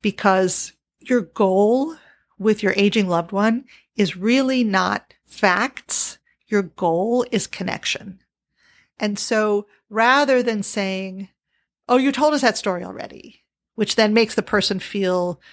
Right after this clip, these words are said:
ashamed maybe and shuts them up and decreases your connection with the, your loved one, maybe instead do the opposite and say, "Oh, that's such a great story. What other stories do you have? Can you tell me even another story? Like, how about for when you were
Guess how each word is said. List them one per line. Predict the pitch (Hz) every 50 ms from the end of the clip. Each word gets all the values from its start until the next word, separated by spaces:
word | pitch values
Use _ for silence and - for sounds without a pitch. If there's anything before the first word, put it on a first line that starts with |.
| _ _ _ _ -
ashamed | - - - - 208 190 180 180 180 180 180 175 - 190
maybe | 185 180 175 175 165 180 175 175 180 185 -
and | - 180 170 170 170
shuts | - - 196 190 - -
them | - 180
up | 202 262 392 - _ _ - - - -
and | 202 190 180 190 - - - - - - _ _ _ _ _ _ _ _
decreases | - 226 220 220 - - - 226 214 - - 262 240 208
your | - 233 240
connection | - - 240 240 247 247 - - 277 277 285 285 277
with | 254 247 247 247 -
the, | 262
your | 247 254 262
loved | 254 254 254 254 269
one, | 269 285 302 330 - _ _ - - - _ -
maybe | - 226 240 220 254 247
instead | 240 233 - - - 233 233 214
do | 190 240 220
the | 214 202
opposite | - 240 311 - - 330 - - 175 - - -
and | 202 202 196 196
say, | - - 226 214 208 208 208 202 - - - - _ _ _ _ -
"Oh, | 302 330
that's | 277 262 285 294 -
such | - 320 302 -
a | 285
great | 214 247 226 233 220 -
story. | - - - 302 311 311 277 208 180 175 180 185 - _ _ _ _ _ _ _ -
What | 254 311 330 -
other | - 320 330 359 -
stories | - - 220 196 175 175 180 -
do | - 185
you | 175 175
have? | - - - - 202
Can | - - 214
you | 214 208
tell | 208 - 240 220 233
me | 226 240
even | 233 220 220 226 220 226
another | 226 214 208 214 214 254 262
story? | 254 - - 202 185 180 180 180
Like, | 180 180 185 -
how | - 381
about | 440 466 415 392
for | - 294
when | 277 277 269 254
you | 247 247 247
were | 240 220 202 190 180 -